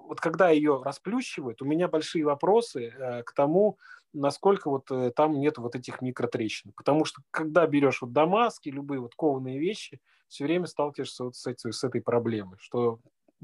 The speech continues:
ты сделал изделие, бам, а там трещина. Она может вылезти, вот, ну, ты её снаружи не видишь, а когда начинаешь обрабатывать, зарезать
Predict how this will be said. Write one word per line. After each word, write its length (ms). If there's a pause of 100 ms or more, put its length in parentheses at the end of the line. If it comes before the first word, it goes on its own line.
ты 100
сделал 360
изделие, 360
бам, 340
а 60
там 200
трещина. 540 (320)
Она 220
может 220
вылезти, 360
вот, 160
ну, 240
ты 100
её 80
снаружи 380
не 180
видишь, 400 (300)
а 100
когда 160
начинаешь 320
обрабатывать, 520
зарезать 300